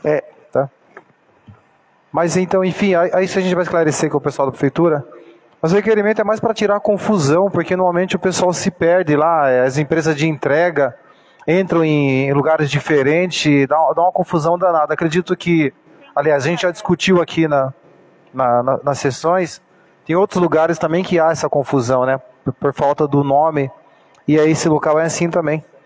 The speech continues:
Speaker 2: Até pelo, pelo que a gente viu, até confusão no mapa, no Google, né? Até lá tá confuso. Então é bom até pra prefeitura esclarecer, deixar tudo certinho.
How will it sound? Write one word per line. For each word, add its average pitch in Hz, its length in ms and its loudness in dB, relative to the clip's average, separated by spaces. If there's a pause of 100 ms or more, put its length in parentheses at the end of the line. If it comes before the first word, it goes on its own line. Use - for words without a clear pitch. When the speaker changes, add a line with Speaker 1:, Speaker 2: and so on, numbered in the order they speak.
(180)
Speaker 2:
Até 165 260 0
pelo, 175 280 2
pelo 170 180 0
que 160 60 -2
a - 20 2
gente 160 180 0
viu, 175 100 2
até 196 140 -2
confusão 185 760 0
no 190 160 0
mapa, 175 380 0
no 175 120 0
Google, 175 340 2
né? 175 180 -2 (400)
Até 190 240 0
lá 196 140 2
tá 185 100 -4
confuso. 151 600 0 (360)
Então 180 140 0
é 196 40 2
bom 185 160 2
até 196 160 0
pra 190 100 -2
prefeitura 170 380 -2
esclarecer, 160 640 0
deixar 147 220 -2
tudo 160 200 -4
certinho. 135 520 -2